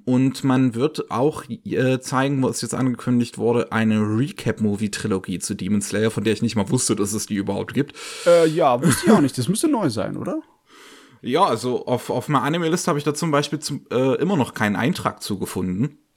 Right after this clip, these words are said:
Speaker 1: Ähm,
Speaker 2: Hm.
Speaker 1: dementsprechend, weiß ich nicht. Scheint bisher nicht groß bekannt gewesen zu sein, dass es das überhaupt gibt.
Speaker 2: Oder ist es einfach nur von dem, äh, deutschen Veröffentlichung
Speaker 1: Ich weiß
Speaker 2: hier
Speaker 1: nicht, ob die das
Speaker 2: zusammengeschnitten worden?
Speaker 1: selber zusammenschneiden.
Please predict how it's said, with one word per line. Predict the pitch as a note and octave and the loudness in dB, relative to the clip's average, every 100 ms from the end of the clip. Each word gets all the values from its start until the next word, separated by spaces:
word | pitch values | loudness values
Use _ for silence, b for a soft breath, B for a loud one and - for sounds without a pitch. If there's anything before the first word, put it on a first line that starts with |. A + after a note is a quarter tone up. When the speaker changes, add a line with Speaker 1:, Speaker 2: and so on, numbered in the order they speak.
| _ _ A#2 | _ _ 0
Speaker 1:
Ähm, | G#2+ G#2+ G#2+ | 2 2 2
Speaker 2:
Hm. | C#3+ G2+ - - | 2 0 -4 -2
Speaker 1:
dementsprechend, | A2 B2 - A#2+ A2 A#2 - _ B B B B B B B B - | 0 0 -2 -4 -2 -6 -6 _ B B B B B B B B -2
weiß | G#2 | 0
ich | D#3+ | 2
nicht. | A#2 F#2+ - B B B B B _ _ _ _ _ - | 2 0 -4 B B B B B _ _ _ _ _ -12
Scheint | A#2 B2+ | -2 0
bisher | C#3 B2+ C#3+ | 0 0 2
nicht | D3 C#3 | 2 2
groß | D#3 D#3 | 0 0
bekannt | C3 C#3+ F3+ | -2 -2 0
gewesen | C3+ G#2+ G#2 | 2 2 0
zu | - A#2 | 0 2
sein, | A#2 B2 | 2 2
dass | G#2+ | 0
es | A2+ | -2
das | - A2+ | -4 -2
überhaupt | C3 C3 C#3+ | 0 2 0
gibt. | - D3+ - - B B B - | 0 -2 -2 -18 B B B 2
Speaker 2:
Oder | E3 | 2
ist | E3 | 2
es | D#3 | -2
einfach | D#3+ C#3 B2 | -2 -2 0
nur | B2+ C3+ | 2 2
von | - C3 A#2+ | 2 0 2
dem, | A#2+ A#2 - | 4 2 0
äh, | A2+ A2+ A2 G#2+ - _ - B2 A2 | -2 -2 -2 -6 -12 _ -14 -12 -4
deutschen | A#2+ B2 - B2 A2+ A2+ - | 0 0 2 0 0 -6 -16
Veröffentlichung | - - C3+ F3+ D3+ - | -6 -6 -4 -4 -2 -2
Speaker 1:
Ich | A2 A#2 - | -2 -2 0
weiß | F2 - | 0 0
Speaker 2:
hier | |
Speaker 1:
nicht, | A#2+ - | 0 0
ob | G3+ | 0
die | G#3+ | 0
das | G2 F#2 | -2 -2
Speaker 2:
zusammengeschnitten | - | -2
worden? | - G2+ | -2 -2
Speaker 1:
selber | G#2 | -4
zusammenschneiden. | - G#2+ G2+ F#2+ G2 - F#2+ F2+ F#2+ G2+ | -4 -6 -4 -4 -4 -4 -2 -2 -2 -4